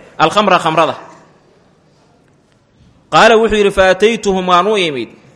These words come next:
fii xashin," xaadu waa kor dhigan tahay, xashin ayaan ugu imid. Wal xashuna albustaanu, waa aseedo, beer weyn oo aseedo ah,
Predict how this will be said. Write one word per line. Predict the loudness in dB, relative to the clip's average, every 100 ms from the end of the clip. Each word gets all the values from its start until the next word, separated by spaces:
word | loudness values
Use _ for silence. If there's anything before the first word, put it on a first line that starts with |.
| _ _ _ _
fii | _ -6 -2 -2
xashin," | -2 0 0 -2 -4 -8 -6 -2
xaadu | -2 -2
waa | -4
kor | -6
dhigan | -8 -8
tahay, | -10 -16 -20 _ _ _ _ -2
xashin | -2 0 -2 -2
ayaan | 0 0
ugu | -2 -4
imid. | -8 -10 -16 _ _ _ _ _ _ -2
Wal | 0 0
xashuna | -2 -2 -4 -4 -2
albustaanu, | -2 -2 -6 -8 -4 -4 -4 -4
waa | -4
aseedo, | -4 -6 -8 -6 -10 -10
beer | -4 -4 -2
weyn | -4 -4 -2
oo | -2
aseedo | -2 -2 -4 0
ah, | 0 -2